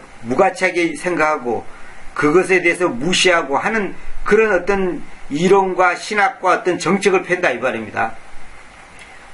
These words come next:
법들을 변화시킨다는 말은 무슨 말이냐면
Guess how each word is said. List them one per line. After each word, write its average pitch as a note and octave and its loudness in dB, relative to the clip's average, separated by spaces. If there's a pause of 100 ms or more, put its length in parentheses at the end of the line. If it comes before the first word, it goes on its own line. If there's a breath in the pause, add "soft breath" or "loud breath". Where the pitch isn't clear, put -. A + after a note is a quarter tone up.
법들을 F#3 2
변화시킨다는 E3+ 0
말은 D#3+ 0
무슨 D#3 -6
말이냐면 D#3+ 0